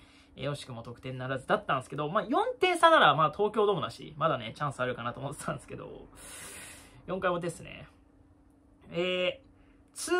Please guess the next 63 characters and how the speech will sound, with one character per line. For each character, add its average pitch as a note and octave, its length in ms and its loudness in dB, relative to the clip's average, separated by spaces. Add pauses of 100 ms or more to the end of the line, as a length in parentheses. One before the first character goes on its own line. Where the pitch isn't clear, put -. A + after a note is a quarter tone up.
ア E4 100 10
ウ - 60 2
ト - 100 -4
を C3 60 -2
ポ G#3 120 -4
ン G#3+ 60 -6
ポ A3+ 100 -4
ン A3 40 0
っ - 20 -6
て D3 80 -4
取 E3+ 160 -2
っ E3 40 -16
た C3+ 120 0
ん A#2+ 60 -4
で - 40 -16
す - 60 -20
け A#2+ 80 -20
ど、 A2 460 -14 (240)
ま D#3 160 -4
さ C#4+ 160 6
か C4+ 160 0
の、 B3 460 0 (500)
え C#3 240 -8
ー、 C#3 40 -10
紅 A#3 200 0
林 G3+ 220 6
選 C#3 140 -6
手 - 120 -14
の、 B2 60 -8
ま、 C#3+ 180 -4 (720)
高 A#3 240 4
め D#4 100 4
の D4 80 6
詰 - 180 -2
ま E4 120 10
っ - 60 -14
た - 80 4
打 C#3+ 120 2
球 D#3 140 -4
だ D3+ 80 -2
っ C#3+ 80 -14
た B2+ 140 -6
か A#2+ 60 -10
ら、 B2 200 2
ま D#3 120 2
あ、 D#3+ 100 -6
変 E4 180 -4
な D3 100 2
回 D3+ 160 -4
転 D3 140 -6
か C#3+ 120 -8
か D#3+ 80 2
っ - 20 4
て - 60 -8
た D3+ 100 -2
と D#3+ 60 -2
思 D3 100 -2
う D3 40 -2
ん D3+ 40 -8
で C3+ 60 -4
す - 60 -20
け - 60 -20
ど、 A#2 340 -12